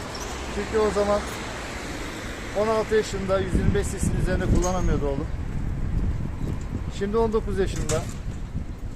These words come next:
On dokuz yaşına girdiğinde iki yüz elli cc aldık. Daha sonra belki üç yüz, üç yüz elli, dört yüz, dört yüz elli cc'leri düşünebiliriz. Fakat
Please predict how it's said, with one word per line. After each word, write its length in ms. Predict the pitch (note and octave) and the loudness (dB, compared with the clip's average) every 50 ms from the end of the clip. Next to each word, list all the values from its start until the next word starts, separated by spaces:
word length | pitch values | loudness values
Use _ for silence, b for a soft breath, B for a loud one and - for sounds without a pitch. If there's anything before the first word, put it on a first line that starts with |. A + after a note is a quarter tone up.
| - - - - - - - E3+ | -6 -8 -8 -8 -8 -6 -2 -2
On 160 | F#3+ G3+ G3+ | 0 0 0
dokuz 220 | G#3+ G3+ G3+ G#3 | 0 -2 0 0
yaşına 300 | A3 G#3+ - - G3+ G#3 | 0 0 0 0 -2 -2
girdiğinde 640 | F#3+ E3 F#3+ F#3 F3 E3+ F3+ F3 E3 D#3+ D#3 D#3+ E3 - - - - - - - - - - - - - - - - - - - - - - - - - - - - - - - - - - - - - - - - - - - - - - - - - - - | -2 0 -2 -2 -2 -2 -4 -4 -2 2 2 2 2 2 0 0 2 2 2 2 0 -2 -2 -2 -2 -4 -2 -2 -2 -2 -2 -2 -2 -2 -2 -2 -2 -2 -2 -2 -2 -4 -2 -2 -2 -2 0 0 -2 -2 -4 -2 -2 -2 -2 -2 -2 -4 -2 -2 -2 -2 -2 -4
iki 80 | - G3+ | -2 -2
yüz 140 | G#3+ G3 G3+ | 0 4 6
elli 400 | A3+ G#3 G#3 G#3 G#3 G#3+ G#3 G3+ - - - - | 6 6 6 6 6 6 6 4 0 -4 -6 -4
cc 260 | - F#3 F3+ - F#3 F3 | -4 -4 -4 -2 0 2
aldık. 280 | D#3+ D3+ C#3 B2+ D#3 - - - - - - - - - - - - - - - - - - - - - - - - - - - - | 2 2 0 -2 -6 -8 -8 -8 -6 -4 -4 -4 -2 -4 -4 -4 -4 -4 -4 -4 -6 -6 -6 -6 -6 -4 -4 -4 -4 -2 2 2 4
Daha 200 | G3+ A3+ A#3+ A3+ | 4 4 4 4
sonra 260 | - A3 A3 A3 G#3+ | 2 2 2 4 4
belki 300 | A3 A3 G#3+ G#3+ - G3+ | 4 4 2 2 2 0
üç 440 | G3+ G3 G3 - G3 G3+ G3 - G3+ | 0 0 -2 -4 -4 -4 -4 -4 -2
yüz, 100 | G#3 - | -2 -4
üç 300 | - F3+ F3+ - - - | -4 -6 -6 -6 -2 0
yüz 100 | G3 G3 | 0 0
elli, 180 | F#3+ F3+ - | 0 0 2
dört 220 | G3 G3 F#3+ F#3+ G3 | 2 2 2 2 0
yüz, 160 | G3 F#3 E3+ | -2 -2 0
dört 160 | F#3 F#3+ F#3 - | -2 -2 -2 -2
yüz 100 | - F#3+ | 0 0
elli 180 | F#3+ F#3 G3 | 0 0 0
cc'leri 480 | F3+ - F#3+ F#3 - - F#3+ F#3 F#3+ F3 E3+ | -2 -2 -4 -6 -4 -4 -2 -2 -2 -2 -2
düşünebiliriz. 600 | - - F#3+ F3+ F#3+ F#3 F3+ F#3+ F#3 F3+ F3+ - - - - - - - - - - - - - - - - - - - - - | -6 -4 -4 -2 -2 -2 -2 -2 -2 -4 -4 -6 -8 -10 -10 -8 -8 -10 -8 -8 -8 -8 -8 -8 -8 -8 -8 -8 -8 -8 -6 -2
Fakat 300 | G3+ G#3+ G#3+ G#3+ A3+ G#3+ | -2 0 2 2 2 2